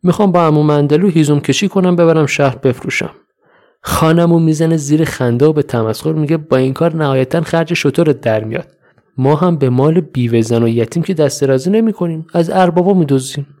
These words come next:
اونام که از بقیه می‌دزدن. پس دزدی حساب نمیشه اصلاً.» گل محمد میگه: «به هر حال من این کارا نمی‌کنم.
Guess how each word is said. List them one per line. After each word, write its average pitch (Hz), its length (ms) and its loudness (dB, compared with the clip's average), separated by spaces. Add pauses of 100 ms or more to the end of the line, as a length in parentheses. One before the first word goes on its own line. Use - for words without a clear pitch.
اونام 190 220 2
که 202 140 0
از 180 160 2
بقیه 165 260 2
می‌دزدن. 131 680 0 (260)
پس 151 260 -2
دزدی 143 360 2
حساب 208 380 0
نمیشه 196 300 0
اصلاً.» - 280 -4 (580)
گل 208 240 4
محمد 233 280 2
میگه: 226 180 2
«به 202 140 0
هر 185 140 4
حال 196 140 2
من 202 120 2
این 196 120 2
کارا 185 220 0
نمی‌کنم. 170 540 -2